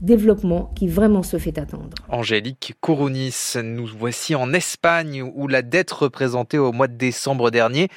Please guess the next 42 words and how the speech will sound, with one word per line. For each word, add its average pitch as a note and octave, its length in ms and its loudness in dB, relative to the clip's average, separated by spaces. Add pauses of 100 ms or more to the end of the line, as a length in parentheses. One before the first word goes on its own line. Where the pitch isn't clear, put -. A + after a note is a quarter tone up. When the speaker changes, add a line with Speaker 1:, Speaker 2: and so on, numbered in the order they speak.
(180)
Speaker 2:
cent - 360 0
sept G#3 460 0
virgule C3 460 0
sept - 440 0
pour D#3+ 220 -8
cent E3 260 0
du A#2+ 160 -4 (240)
produit D#3+ 360 2
intérieur A#2+ 420 0
brut A#2+ 220 -2
espagnol, C#3 540 0 (540)
mieux A#2+ 140 0
que - 100 -2
la A#2 80 6
France, F#3+ 480 0 (100)
cent - 460 -4
onze F3 300 2
virgule A2+ 340 -2
sept - 320 -2
pour - 200 -10
cent B2 360 -2
du A#2 220 -6
P C3+ 160 -2
I B2 100 -4
B B2 120 2
au F#3+ 120 8
même D3 200 0
moment. C#3+ 360 4 (460)
Euh, C#3 300 4
Mathieu G#3+ 300 0
de B3+ 80 4
Taillac, F#3 440 6
le G#3 140 0
gouvernement G3 580 2
espagnol, F3+ 500 2
euh, F3 240 6 (220)
est-il G#3+ 240 4
inquiet B3 420 2
ou G#3+ 220 0
se - 180 -8
montre-t-il D3 460 -2
rassurant ? A2 500 -2